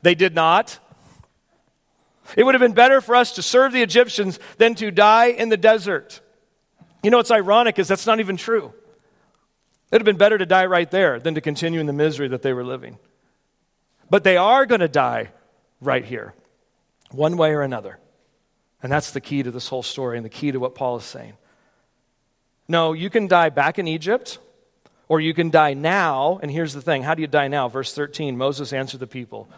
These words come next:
who are just freaking out and thinking Egypt was like Sandals Resort at this point. "Don't be afraid.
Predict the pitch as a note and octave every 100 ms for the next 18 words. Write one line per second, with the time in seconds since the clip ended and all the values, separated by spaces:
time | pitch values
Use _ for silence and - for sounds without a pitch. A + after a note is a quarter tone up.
0 | _ C#3 B2 A2+ A#2+ - C3+ C#3+ D3 B2+
1 | B2 A#2 A#2 C3 B2 A#2+ D3 C#3 D3 D3
2 | - - - C3 A#2+ A#2 A2+ - C3+ C3
3 | C3+ C3 A#2 A#2 B2 A#2+ G#2+ G2+ A2+ -
4 | F#2+ F#2 _ _ _ _ _ _ _ _
5 | _ _ _ _ _ _ _ _ _ _
6 | _ _ _ _ _ _ _ - C#3 C3+
7 | B2+ - A#2